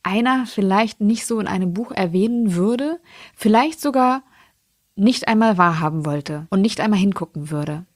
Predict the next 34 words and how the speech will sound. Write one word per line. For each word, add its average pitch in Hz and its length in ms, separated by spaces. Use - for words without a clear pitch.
Und 208 380
ich 220 120
erlebe 226 320
das 220 220
selten, 269 440
dass 240 200
mir 214 400
während 226 480
eines 196 300
Podcast-Interviews 185 1200
Tränen 220 440
in 190 140
den 185 200
Augen 185 240
stehen, 185 260
aber 175 220
dieses 202 260
Mal 185 200
war 180 120
es 175 100
definitiv 185 540
soweit 180 420
und 185 540
kann 208 200
nur 226 160
sagen, 196 360
dass 190 160
mich 190 180
die 175 120
Geschichte 226 420
von 175 160
Daniel 165 560
sehr 233 460
bewegt 214 680